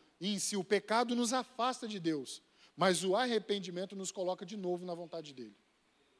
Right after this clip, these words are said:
Arrepender faz com que você gere uma aliança novamente com Deus. E seja qual for o motivo desse arrependimento, "Não, Senhor, o negócio tá feio mesmo, Deus me arrepende, olha, não quero mais fazer isso,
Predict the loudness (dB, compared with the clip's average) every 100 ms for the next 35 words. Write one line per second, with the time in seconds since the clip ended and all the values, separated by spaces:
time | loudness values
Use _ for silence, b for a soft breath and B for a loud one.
0 | _ -4 -2 0 0 0 -2 0 0 0
1 | -6 _ 0 0 0 -6 -8 -8 -4 -4
2 | -4 B -6 6 8 8 6 0 -2 -2
3 | -4 -6 -6 -6 -8 -10 -12 -12 -12 -12
4 | -16 -20 _ _ _ b b -2 6 8
5 | 6 6 4 4 4 4 4 0 0 -4
6 | -2 -2 -2 -2 -4 -6 -8 -8 -10 -12
7 | -20 b b 0 4 4 2 4 4 2
8 | 0 -2 -2 -4 -4 -2 2 2 2 -4
9 | -4 -2 -2 -2 0 0 -2 -4 -2 -2
10 | 4 4 6 2 0 -2 -2 -4